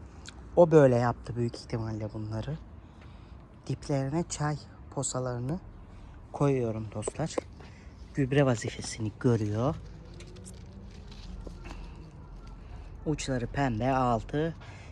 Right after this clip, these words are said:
yeşil. Yeşil. Hakikaten yeşil bakın goncalara. Şöyle bodur güller de buradan kendini göstermiş. Tabii bu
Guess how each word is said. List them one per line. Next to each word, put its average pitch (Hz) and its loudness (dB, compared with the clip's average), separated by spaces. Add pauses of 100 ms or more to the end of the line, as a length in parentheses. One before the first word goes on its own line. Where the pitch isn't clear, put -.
(160)
yeşil. 123 -2 (680)
Yeşil. 117 -6 (260)
Hakikaten 110 -6 (460)
yeşil 117 -6
bakın - -8 (100)
goncalara. 104 -8 (2250)
Şöyle 123 -2
bodur 131 0 (100)
güller 120 -4
de 131 2 (720)
buradan 120 0 (1200)
kendini 117 0
göstermiş. 123 -2 (760)
Tabii - -6
bu 123 -4